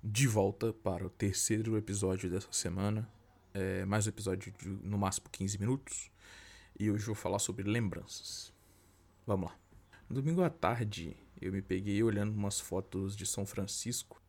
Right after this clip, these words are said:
em uma página de Instagram que eu gosto muito. Inclusive, todas as vezes que eu mandei foto até hoje, nunca me responderam e nunca postaram as minhas fotos. Triste. E vendo aquelas fotos, eu prometi pra mim mesmo que quando eu voltar em São Francisco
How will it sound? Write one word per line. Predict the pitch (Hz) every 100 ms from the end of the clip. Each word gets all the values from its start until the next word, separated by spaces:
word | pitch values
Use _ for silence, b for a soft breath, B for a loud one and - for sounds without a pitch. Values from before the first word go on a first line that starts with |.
| -
em | 113
uma | 117
página | 110 98 107 110
de | 107
Instagram | - - 104 101 101
que | 98
eu | 92
gosto | 101 - 123
muito. | 104 127 143 - -
Inclusive, | 104 113 104 107 117 117 117 110
todas | 131 139
as |
vezes | 120 117
que |
eu | 113
mandei | 104 104
foto | - 98 -
até | 101
hoje, | 107 104
nunca | 101 104 95
me | 104
responderam | 101 - 98 98 120
e | 110
nunca | 107 107
postaram | - 101 - 98
as | 110
minhas | 98 98
fotos. | 95 - - - - -
Triste. | 95 - - - B B B B B B B B B B B B B B -
E | 147 147 143 139 131
vendo | 113 147 208
aquelas | - 180 -
fotos, | - 143 151 165 165
eu | 156
prometi | 160 170 -
pra | - 143
mim | 175
mesmo | 160 151 175
que | 170 170
quando | 156 139
eu |
voltar | 113 120 165 170 - 165
em | 214
São | - 120
Francisco | - 104 - - - -